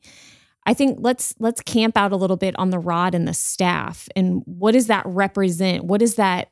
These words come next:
what does that mean in our life when we think about a shepherd? You know, a lot of times we see a shepherd and he's carrying around the stick with the little curve on the top. And I don't know, sometimes you might just think, "Well, that's a walking stick. You know, he walks a lot," or,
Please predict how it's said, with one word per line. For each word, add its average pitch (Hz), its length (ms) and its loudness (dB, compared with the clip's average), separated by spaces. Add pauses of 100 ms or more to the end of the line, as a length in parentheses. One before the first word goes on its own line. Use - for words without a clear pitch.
what 214 140 2
does 247 120 4
that 196 220 0
mean 214 420 4
in 180 140 0
our 190 140 0
life 185 360 -2
when 190 100 0
we 185 120 0
think 220 300 -2
about 180 440 -2 (320)
a 208 60 -2
shepherd? 214 580 0
You 226 120 2
know, 208 140 2
a 202 40 0
lot 214 180 0
of 247 60 -2
times 208 260 -2
we 208 80 0
see 202 220 -2
a 208 40 0
shepherd 208 440 0
and 190 100 0
he's 190 200 0
carrying 214 360 2
around 196 320 0
the 180 80 -2
stick 196 400 -2
with 196 100 -4
the 190 80 -2
little 170 200 0
curve 208 320 2
on 196 120 2
the 196 60 0
top. 190 400 -2
And 185 240 0 (460)
I 294 100 2
don't 349 120 4
know, 233 100 4
sometimes 247 480 2
you 220 60 6
might 208 180 2
just 208 160 -2
think, 185 160 -4
"Well, 180 100 -2
that's 180 200 -4
a 240 40 0
walking 277 460 2
stick. - 420 -4
You 196 100 2
know, 214 140 4
he 302 140 2
walks 240 400 -2
a 214 80 2
lot," 160 400 0
or, 180 340 -2